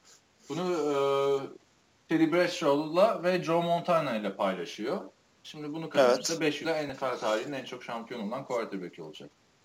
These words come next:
Speaker 2: Tabii biz hep oyun kurucu konuşuyoruz. Çünkü oyun kurucu önemli mi? Şimdi dinleyenler arasında bizim camianın herkes, e, bizim gibi yirmi dört saat futbolla yatıp kalkmıyor. Tom Brady, e, kimdir derseniz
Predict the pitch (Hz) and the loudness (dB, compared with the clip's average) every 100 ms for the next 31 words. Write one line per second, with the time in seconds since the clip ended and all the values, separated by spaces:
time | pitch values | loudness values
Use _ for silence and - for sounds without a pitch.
0 | _ _ - 135 131 170 214 214 196 208 | _ _ 6 8 10 10 10 12 10 10
1 | 196 190 202 165 151 - - - 139 156 | 10 10 10 4 2 0 -4 -4 4 4
2 | 156 160 151 151 147 170 147 113 110 117 | 6 4 8 8 8 6 2 0 2 2
3 | 131 131 127 - - - 120 139 139 147 | 8 10 10 6 -8 0 6 10 12 12
4 | 156 147 143 156 139 139 135 135 127 135 | 12 12 10 8 4 4 6 10 10 10
5 | 135 139 147 143 135 135 131 - 139 - | 10 8 6 0 4 6 6 6 6 4
6 | - 127 117 117 113 117 117 120 - - | 2 4 6 6 6 6 6 4 0 -2
7 | 131 127 127 123 131 120 - - 135 135 | 2 4 4 6 6 6 0 6 10 12
8 | 135 131 - 135 127 139 - 143 131 127 | 12 12 12 12 6 2 4 6 6 4
9 | 151 175 170 143 185 - - - _ - | 6 8 8 6 -2 -2 -8 -20 _ 6
10 | 170 214 208 247 226 185 202 208 185 - | 10 10 10 4 6 4 4 2 0 -10
11 | - - 165 165 160 151 - 233 180 143 | -4 2 6 8 6 4 4 6 8 10
12 | 160 240 - 160 233 294 | 12 12 10 6 6 4